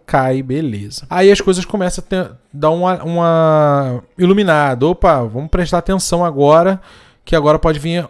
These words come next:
o, o, o pulo do gato." E aí o pulo do gato, como eu te falei, não é nada demais, tá? O pulo do gato é você, justamente, você fazer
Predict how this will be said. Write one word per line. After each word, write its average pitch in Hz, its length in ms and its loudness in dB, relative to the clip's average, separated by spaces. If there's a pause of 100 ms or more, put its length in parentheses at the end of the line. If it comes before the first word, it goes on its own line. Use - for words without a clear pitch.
(100)
o, 151 80 -6
o, 151 280 -10 (100)
o 131 60 -16 (100)
pulo 202 180 4
do 214 80 0
gato." 131 360 0
E 196 40 0
aí 226 60 4
o - 40 0
pulo 208 220 2
do 175 100 -2
gato, 175 360 0
como 170 180 -4
eu 160 60 -8
te - 80 -8
falei, 151 260 -2
não 170 120 -2
é 165 40 -2
nada 156 280 -2
demais, 110 640 -8 (100)
tá? 127 140 -2
O 131 60 -2
pulo 180 240 2
do 151 100 -6
gato 143 380 -2
é 143 120 -4
você, 160 440 -4 (100)
justamente, 156 1120 -4 (120)
você 135 220 -4
fazer 143 480 -4